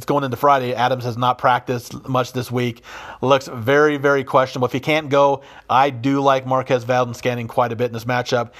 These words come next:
And if Alan Lazard is back, I think we can also look at him as well. If Adams can play, I do think, uh, M V S is still in play. Um, but again, this Indianapolis, uh, defense is very good against both the run and the pass. So I can see this game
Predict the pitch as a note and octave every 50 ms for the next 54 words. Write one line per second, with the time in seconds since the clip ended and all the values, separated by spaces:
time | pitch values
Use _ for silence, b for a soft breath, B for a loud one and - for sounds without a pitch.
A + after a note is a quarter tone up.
0 | B B B B A#2+ A#2+ A2 F#2+ F2+ B2 C3+ C#3+ C#3+ C3+ B2 B2+ C3 C3 C3+ B2+
1 | C3 A#2+ B2 A#2 G#2+ B2+ B2 B2 A#2+ - A#2 B2 A#2+ A#2+ A2+ B2 A#2+ A#2+ B2+ -
2 | - A#2+ A#2+ B2 - A2 A#2 B2+ B2 A#2+ A2 A#2 A#2 B2+ C3 B2+ B2+ A#2+ - B
3 | B B B B D3 - - - - D3 D#3 D#3 D3 C#3 A#2+ - - D#3+ D3+ D3
4 | B2 - C#3+ C#3+ C#3+ C#3+ C#3 C#3 B B B B B A#2+ C3 B2+ A2+ A2+ C3+ C3+
5 | C#3 C3+ - D3 C#3 C3 C3 D3 C3+ B2+ B2 A#2 A#2 A#2 B2+ C3 C3 B2+ B2+ C3
6 | B2+ B2 - B2+ G#2+ - - D3 D3 D3 C#3 B2+ - C#3+ C3+ C3+ C3+ C3 B2 -
7 | - _ _ _ _ _ _ _ _ - - _ _ _ _ _ _ _ - -
8 | B B B B B B B B B B B B C3 B2+ B2+ B2 B2 C#3 C3+ -
9 | D3 C#3+ E3+ F3+ D#3 C#3 C3+ F#3+ F3 E3+ E3 D#3+ D#3 D3+ D3 A#2+ A2+ C3 - -
10 | C3+ B2+ B2 A#2+ A#2+ A#2 - _ - B2 A#2 B2+ - _ - C#3 B2 B2+ D#3 D#3+
11 | D#3 D#3+ C3+ A#2+ B2 A#2+ A2 A2+ C3 C3+ C3 B2+ A2+ A2 C3+ C3+ C3 B2+ A#2 B2
12 | A2+ - - B2+ B2+ B2+ B2+ C3 A2+ B2+ B2+ B2+ - G#2 B2 B2 B2 A#2 - -
13 | - B2+ B2 B2 A#2 - - A#2+ B2 - C#3 B2 D3 C#3 C3+ C3 A#2+ C#3 C3 B2+
14 | B2+